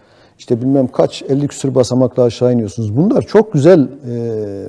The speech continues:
parçalar. Yani bunlar, e, eminim Elazığ dışında çevremizdeki diğer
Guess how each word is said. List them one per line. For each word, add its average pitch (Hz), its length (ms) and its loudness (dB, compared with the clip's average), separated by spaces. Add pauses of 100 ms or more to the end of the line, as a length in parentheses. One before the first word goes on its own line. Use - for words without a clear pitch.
parçalar. 104 560 -8 (720)
Yani 135 280 0
bunlar, 175 280 4
e, 135 460 -6 (1300)
eminim 214 360 4
Elazığ 180 420 6
dışında 165 600 2 (420)
çevremizdeki 147 920 2 (600)
diğer 151 480 4